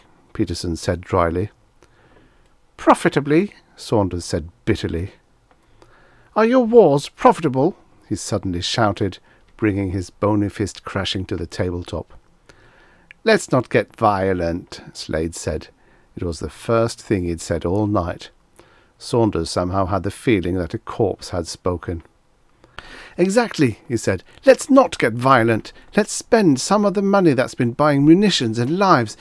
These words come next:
Instead of razing cities to the ground,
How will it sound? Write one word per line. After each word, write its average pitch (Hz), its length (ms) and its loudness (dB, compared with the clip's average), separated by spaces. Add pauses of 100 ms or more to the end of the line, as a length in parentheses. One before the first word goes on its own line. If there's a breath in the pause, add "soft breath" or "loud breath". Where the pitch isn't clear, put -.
(220 loud breath)
Instead 247 340 0
of 185 220 2
razing 139 420 4
cities 123 420 -2
to 127 80 -4
the 117 200 -4
ground, 170 360 0